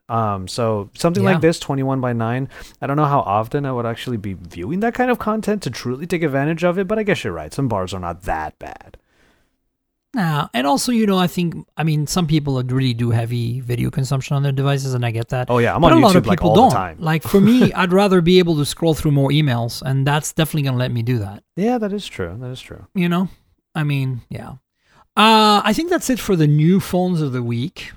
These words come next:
Speaker 2: Wow, finally. I mean, after a lot of heavy hitters, it's nice to have some kind of obscure things to talk about.
Speaker 1: Oh, yeah.
Speaker 2: I like obscure phones. They're great. Um, and then I wanna talk quickly about, um,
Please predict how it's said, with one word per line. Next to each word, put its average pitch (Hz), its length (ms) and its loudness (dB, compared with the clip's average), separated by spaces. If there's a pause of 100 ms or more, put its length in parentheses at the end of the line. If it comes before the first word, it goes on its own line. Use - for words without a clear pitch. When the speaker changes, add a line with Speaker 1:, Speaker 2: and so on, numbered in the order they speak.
(120)
Speaker 2:
Wow, 190 360 -2 (200)
finally. 143 460 0
I 147 120 2
mean, 165 160 4
after 170 560 2 (120)
a 156 80 -4
lot 202 180 4
of 175 80 4
heavy 156 240 4
hitters, 147 380 2
it's 139 120 -6
nice 165 200 0
to 156 80 -2
have 143 120 0
some 143 160 -4
kind 147 160 -2
of 131 60 -2
obscure 143 500 -2
things 131 500 -4
to 131 80 -14
talk 117 240 -6
about. 123 380 -6
Speaker 1:
Oh, 98 100 -4
yeah. 92 160 -2
Speaker 2:
I 131 40 -2
like 147 220 -2
obscure - 320 -6
phones. 120 380 -8
They're 202 100 -6
great. 311 240 -6 (520)
Um, 226 520 0
and 240 120 -2
then 277 120 -2
I 254 60 -4
wanna 233 260 -2
talk 214 240 -6
quickly 220 280 -4
about, 175 520 -4
um, 147 440 -6